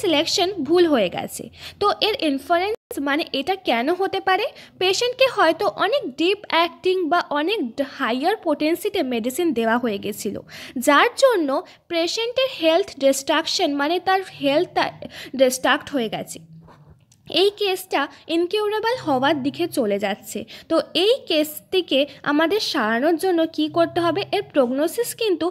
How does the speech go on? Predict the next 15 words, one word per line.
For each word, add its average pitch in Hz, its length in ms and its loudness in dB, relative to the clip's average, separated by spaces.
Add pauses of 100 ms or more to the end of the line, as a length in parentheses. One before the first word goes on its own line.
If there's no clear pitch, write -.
(320)
আনফেভারেবল 349 640 0 (100)
প্রগনোসিস, 233 520 -4 (120)
মানে 370 140 0 (200)
ব্যাড 262 220 2 (100)
প্রগনোসিস 226 560 -2
হবে, 202 140 -6 (100)
কারণ 349 160 0 (100)
এটা 359 120 -6 (120)
ইনকিউরেবল 269 540 2 (100)
দিকে 320 240 0
চলে 294 220 4
যাচ্ছে। 285 300 0 (340)
তো 320 60 4 (220)
এই 427 100 6 (120)
কন্ডিশনে 349 540 2